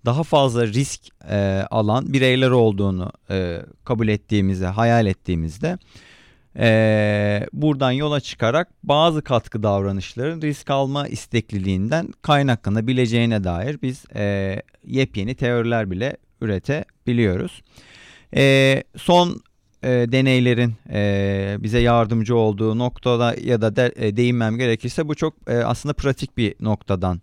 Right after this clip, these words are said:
e, geliyor. O da deneylerin aslında birer ölçüm aracı olması.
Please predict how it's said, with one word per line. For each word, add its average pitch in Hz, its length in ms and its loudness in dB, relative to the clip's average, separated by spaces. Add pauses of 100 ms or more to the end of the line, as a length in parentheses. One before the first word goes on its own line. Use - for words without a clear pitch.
(440)
e, 90 720 -2 (200)
geliyor. 107 420 0
O 135 160 -2
da 143 140 0
deneylerin 139 440 0
aslında 139 320 -6
birer 139 160 -2
ölçüm 135 380 0
aracı 98 400 0 (100)
olması. 95 580 -4